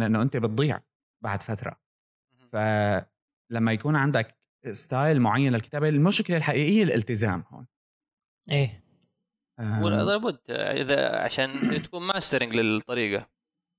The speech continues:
Speaker 1: بتحس لما بتكتب تتذكر اللي عم ينحكى أكتر من لما عم تكتبه على الكيبورد؟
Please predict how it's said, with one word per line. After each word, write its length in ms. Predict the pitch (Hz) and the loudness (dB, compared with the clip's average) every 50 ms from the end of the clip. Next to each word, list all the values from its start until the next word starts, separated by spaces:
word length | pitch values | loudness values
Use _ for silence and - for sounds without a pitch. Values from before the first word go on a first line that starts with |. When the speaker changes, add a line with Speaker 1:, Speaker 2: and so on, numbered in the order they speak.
| _ _ _ _ _ _ _ _ _ _ _ _ _ _ _ _ - | _ _ _ _ _ _ _ _ _ _ _ _ _ _ _ _ -8
Speaker 1:
بتحس 360 | 151 151 - - 233 294 - | -8 -6 -6 -4 -4 -2 0
لما 200 | 370 339 285 277 | 2 4 4 4
بتكتب 580 | 180 156 - - 160 - - 156 151 135 123 127 - _ _ _ _ _ _ _ _ _ _ _ - | 2 0 -2 -8 -16 -10 -6 -4 -4 -4 -4 -8 -12 _ _ _ _ _ _ _ _ _ _ _ -10
تتذكر 500 | 139 120 - 147 147 - - 160 147 131 | -4 0 0 0 0 0 -2 -2 0 2
اللي 220 | 123 120 117 120 117 | 2 4 4 2 2
عم 480 | 156 156 165 117 117 113 113 110 113 | 2 2 2 4 4 4 4 2 2
ينحكى 720 | 117 113 113 113 113 113 113 113 113 117 - - 151 - 143 | 2 2 2 2 2 2 2 2 2 0 0 -2 -2 -2 -2
أكتر 540 | 123 113 - - 143 139 - - 143 135 131 | -4 -4 -6 -8 -12 -12 -8 -6 -4 -2 0
من 200 | 127 120 120 120 | 2 2 4 4
لما 160 | 117 117 117 | 4 2 2
عم 120 | 117 110 | 2 0
تكتبه 300 | 107 120 - - - 127 | -2 -6 -10 -10 -6 -4
على 80 | 120 113 | -4 -4
الكيبورد؟ 460 | - - 123 120 127 143 185 220 | -4 -4 -2 0 0 0 0 -2